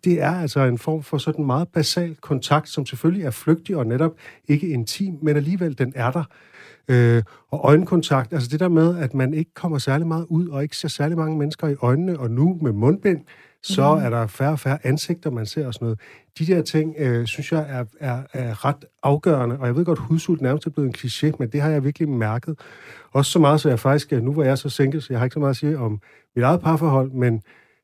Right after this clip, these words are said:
Speaker 1: øh, en af de ting, jeg, <laughs> øh, gjorde, det var, at jeg, øh, aftalte med en kvinde, jeg havde flyttet lidt med, at lave, øh, øh, en krammedate, hvor vi simpelthen bare mødtes og krammede igennem.
Speaker 2: Mhm.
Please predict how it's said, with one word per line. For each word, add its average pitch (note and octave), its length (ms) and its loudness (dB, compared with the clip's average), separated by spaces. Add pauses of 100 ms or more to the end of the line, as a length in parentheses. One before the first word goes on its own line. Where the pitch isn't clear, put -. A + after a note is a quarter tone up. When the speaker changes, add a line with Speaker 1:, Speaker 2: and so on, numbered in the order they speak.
(100)
Speaker 1:
øh, C#3 140 2
en E3 120 4
af E3 120 4
de - 60 -16
ting, D#3 340 0
jeg, A2+ 300 -2
<laughs> D4+ 80 -16
øh, G#2+ 280 -2 (280)
gjorde, D#3 340 4
det C3+ 60 -6
var, C3+ 140 2
at D3+ 80 0
jeg, C#3 260 -4
øh, A#2 260 0 (120)
aftalte D#3+ 480 2
med A#2+ 200 2
en A2+ 100 -2
kvinde, D#3+ 340 0
jeg C3 120 -2
havde G#2+ 260 -4
flyttet D#3+ 380 2
lidt D3+ 160 -2
med, C#3+ 280 0
at A#2+ 80 -2
lave, B2+ 300 -2 (140)
øh, B2 240 -4
øh, A#2+ 240 -4
en A2+ 160 -4
krammedate, A#2+ 760 -4
hvor C#3 140 -2
vi C3 80 -4
simpelthen C#3 320 -6
bare C3 180 -6
mødtes C3 340 0
og A#2+ 200 -8
krammede A#2+ 480 -4
igennem. D3 420 -4 (300)
Speaker 2:
Mhm. A3+ 160 0